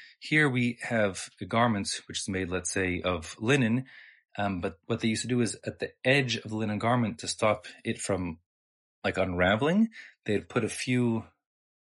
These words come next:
rows of, um, like, threads around the edge.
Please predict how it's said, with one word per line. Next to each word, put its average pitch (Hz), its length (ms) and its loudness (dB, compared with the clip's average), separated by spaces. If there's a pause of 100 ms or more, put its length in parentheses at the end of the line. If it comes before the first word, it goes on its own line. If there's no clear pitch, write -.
(180)
rows 98 640 2
of, 87 420 -4 (760)
um, 85 460 -4 (140)
like, 92 160 -4
threads 98 400 2
around 95 200 2
the - 120 0
edge. - 340 0